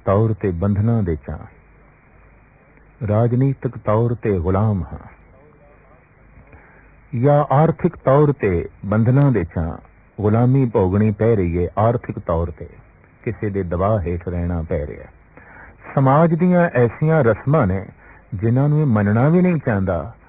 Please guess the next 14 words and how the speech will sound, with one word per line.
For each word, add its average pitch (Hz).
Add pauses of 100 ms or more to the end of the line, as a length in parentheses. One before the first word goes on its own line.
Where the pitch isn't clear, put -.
(480)
ਪਰ 104
ਮਜਬੂਰੀ 95 (560)
ਮੰਨਣਾ 98
ਪੈਂਦਾ 85
ਹੈ। - (1000)
ਰਾਜਨੀਤੀ 180
ਦੇ 175
ਐਸੇ 151
ਕੁਝ 170
ਨਿਯਮ 135
ਨੇ 98 (1120)
ਜੋ 120
ਦੁੱਖ 113
ਤੇ 117